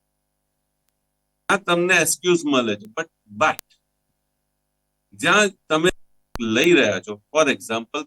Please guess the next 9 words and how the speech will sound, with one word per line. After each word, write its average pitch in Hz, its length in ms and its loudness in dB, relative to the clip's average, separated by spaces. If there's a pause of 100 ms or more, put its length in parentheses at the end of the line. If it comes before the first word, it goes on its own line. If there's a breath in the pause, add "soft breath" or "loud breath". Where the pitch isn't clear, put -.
(120)
પ્રાઇવેટમાં. 143 480 -2 (3000)
એક 170 240 -2 (120)
મારા 143 300 2
મિત્ર 135 420 2
હતા, 175 260 -2
પ્રાઇવેટમાં 135 640 0
જોબ 147 280 -2 (100)
કરતા 151 280 -6
હતા 156 180 -10